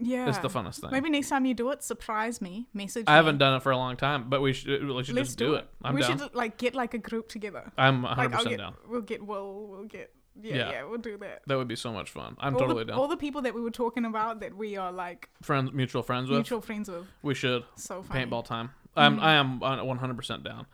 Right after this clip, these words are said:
Speaker 1: Down.
Speaker 2: Okay, I, I've, I've been only a few times in my life, and I don't have any gear for it or anything. Like, you know, like, you're supposed to have, like, you know, cool gar-, you know, like, long sleeve stuff and, like, elbow pads and masks and all this stuff.
Speaker 1: Right.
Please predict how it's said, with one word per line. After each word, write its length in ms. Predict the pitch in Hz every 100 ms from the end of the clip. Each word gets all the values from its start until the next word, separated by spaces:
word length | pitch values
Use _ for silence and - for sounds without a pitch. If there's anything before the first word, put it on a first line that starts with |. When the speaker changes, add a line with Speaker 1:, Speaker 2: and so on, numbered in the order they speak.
| 214
Speaker 1:
Down. 320 | 233 269 202
Speaker 2:
Okay, 120 | - 165
I, 300 | 160 156 156
I've, 160 | 151
I've 180 | 151 156
been 120 | 160
only 220 | 143 147
a 40 | 131
few 140 | 139
times 240 | 131 131 123
in 60 |
my 80 | 123
life, 420 | 120 127 127 127 -
and 120 | 131
I 60 | 139
don't 100 | 139
have 120 | 143
any 140 | 131
gear 300 | 113 123 135
for 180 | 135 101
it 80 | 95
or 40 | 110
anything. 280 | 127 120
Like, 180 | 110 -
you 60 | 139
know, 80 | -
like, 120 | 131
you're 60 | 139
supposed 220 | 147 135
to 40 | 143
have, 140 | 123
like, 260 | 113 127 - _ _ _ _ _
you 100 | 151
know, 200 | 131 117 - _ - - -
cool 480 | 151 127 123 123 - _ _ 156
gar-, 260 | 127 127
you 100 | 143
know, 60 | 131
like, 140 | 123
long 200 | 131 131
sleeve 220 | 123 135 123
stuff 320 | 135 123 120
and, 100 | 120
like, 200 | 120 - _ _ - _
elbow 300 | - 139 139
pads 460 | 135 139 127 123 123
and 120 | 123
masks 440 | 131 131 127 123 131
and 80 |
all 80 | 123
this 140 | 123 113
stuff. 200 | 139 156
Speaker 1:
Right. 300 | 311 220